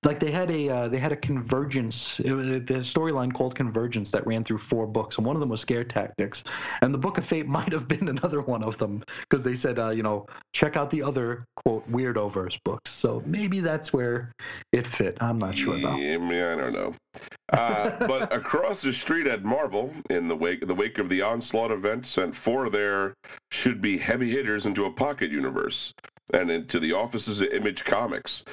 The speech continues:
Speaker 2: In order, if you recall us talking about that many, many times,
Speaker 1: Mm-hmm.
Speaker 2: uh, the
Speaker 1: Yes.
Speaker 2: we, so in order to fill the void, Marvel launched a bunch of new, sort of off-the-wall titles, and they include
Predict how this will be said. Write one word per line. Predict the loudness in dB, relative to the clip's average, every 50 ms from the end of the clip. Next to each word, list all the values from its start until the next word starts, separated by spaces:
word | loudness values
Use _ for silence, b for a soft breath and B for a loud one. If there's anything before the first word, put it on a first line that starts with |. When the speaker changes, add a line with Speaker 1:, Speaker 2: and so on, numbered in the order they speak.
| B B B _
Speaker 2:
In | 0 2 2
order, | 2 0 0 -2 -2 -2 -2 -2
if | 0 0 0 0
you | -2
recall | -2 -2 0 0 0 2 2 2 0 0
us | -2 0
talking | 2 2 2 2 2 0
about | 0 0 2
that | 0 0 0 -2 -8 -8 -4
many, | 0 2 2 2 2
many | 2 2 0 0
times, | 0 0 0 2 2 0 0 0 -2 0 0
Speaker 1:
Mm-hmm. | 0 0 2 2 0 0
Speaker 2:
uh, |
the | 0 0 -2
Speaker 1:
Yes. | -2 -2 -4 -4 -2 0
Speaker 2:
we, | 0 2 2 2 0 0 0 0 0
so | 0 0 2
in | 2
order | 2 0 0 0 0 -2
to |
fill | 0 0 0 0 0
the | 0 -2
void, | 0 0 2 2 2 0 0
Marvel | 0 0 2 2 0 0 0 0
launched | 2 0 0 0 -2 -4
a |
bunch | -2 0 0 0 0 0 -2 -4
of | -2 0
new, | -2 0 0 0 0 -2 -2 -2
sort | -2 0 0 0 2 2
of | 2 2
off-the-wall | 2 2 0 0 0 -2 0 0 0 0 0 0
titles, | 0 0 0 2 0 0 -2 0 0
and | 0 2
they | 2 2 0
include | -2 -2 -2 -2 0 0 0 0 0 0 -2 -2 -4 -6